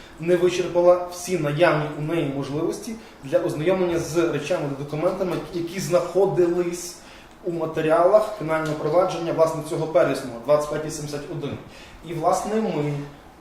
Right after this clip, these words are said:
з метою, е, отримання можливості ознайомлення із документами,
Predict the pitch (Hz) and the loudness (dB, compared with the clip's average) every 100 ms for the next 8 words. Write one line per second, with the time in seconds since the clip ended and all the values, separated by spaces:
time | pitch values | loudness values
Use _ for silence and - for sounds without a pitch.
0 | - - 123 120 143 185 226 240 240 185 | -20 -16 -14 -8 -2 0 0 -2 -2 -2
1 | 151 139 143 156 156 - 117 117 117 113 | 0 -2 -4 -8 -10 -12 -6 -4 -2 -2
2 | 113 113 113 - - - - - - - | -4 -6 -10 -18 -20 -20 -20 -20 -20 -20
3 | - - - - - - - - - 151 | -20 -20 -20 -20 -20 -20 -20 -18 -10 -2
4 | 180 196 165 151 151 151 170 175 131 - | 0 0 0 -2 -2 -2 2 4 2 -2
5 | - - 143 151 165 180 139 127 127 - | -8 -6 -6 -4 0 0 0 -4 -8 -12
6 | 123 135 151 170 160 127 117 113 113 | -12 -10 -8 -6 -2 -2 -4 -10 -10